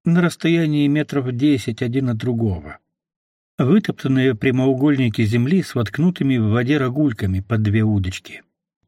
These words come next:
Ловлю на удочке с поплавком в основном небольших рыбёшек. Нитки только такую и выдерживают. А если нужна крупнее рыба, то использую острогу.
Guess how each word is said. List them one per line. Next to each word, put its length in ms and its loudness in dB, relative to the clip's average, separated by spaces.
Ловлю 400 4
на 120 4
удочке 380 0
с 60 -8
поплавком 840 -2
в 120 -2
основном 480 2
небольших 500 0
рыбёшек. 580 -4
Нитки 380 2
только 320 -4
такую 380 0
и 20 4
выдерживают. 800 -2
А 80 0
если 260 0
нужна 380 0
крупнее 420 0
рыба, 240 -2
то 180 0
использую 680 -2
острогу. 640 -4